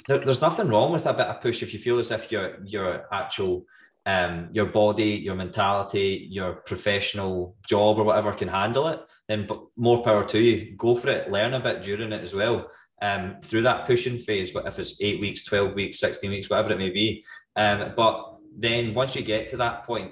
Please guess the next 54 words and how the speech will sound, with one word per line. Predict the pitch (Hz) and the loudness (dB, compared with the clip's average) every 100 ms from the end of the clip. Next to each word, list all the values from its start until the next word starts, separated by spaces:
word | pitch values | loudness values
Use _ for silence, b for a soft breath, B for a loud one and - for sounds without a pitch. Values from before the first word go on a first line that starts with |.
| - | -10
you | 104 | -4
don't | 113 123 113 | 0 0 -2
just, | 113 104 - - - | -2 -2 -6 -14 -8
like, | 101 92 | -6 -4
stop. | - - 107 - - - | -4 0 0 0 -4 -8
Like, | 107 98 | -6 -4
that's | 113 123 - - | 0 0 0 -2
where | 113 | -2
you | 101 101 | -2 -4
need | 107 | -8
to | - | -6
reverse | 101 101 98 - | -4 -2 -2 0
back | 98 98 104 | 0 0 -2
out | 101 | -2
of | 107 | 0
that | 104 - | -2 -4
and, | 92 180 _ - | -10 -18 _ -8
and | 104 | -2
integrate | 107 107 110 113 110 | -2 0 2 2 0
it | - | -4
somewhere | - 110 104 95 87 | -2 -2 0 -2 -2
and | 104 104 | -6 -6
then | 104 101 95 _ _ | -6 -6 -10 _ _
figure | 110 104 104 98 | 0 2 4 2
out | |
what | 104 107 | 2 2
the | - | 2
next | 123 - | -2 -2
goal | 120 117 | -2 0
is, | 98 | 0
'cause | - - 104 | -4 -4 2
otherwise | 117 120 104 101 95 | 2 4 2 2 -2
you'll | 101 | -6
just | 101 - | -6 -6
go | - | -6
straight | - - 117 104 | -8 -4 0 2
back | 101 101 - | 2 0 0
to | 101 | -4
where | 98 | -2
you | 98 | -4
were | 92 | -4
previously | 101 95 90 92 | -6 -6 -2 2
at, | 98 92 | 4 2
and | |
it | 92 | -2
was | 98 | -4
almost | 98 95 - | -4 -6 -4
pointless | 95 90 - | -4 -4 -6
doing | 90 90 | -4 -4
it | |
in | 82 | -6
the | |
first | - 98 - | -4 -4 -2
place. | 95 - | -2 -4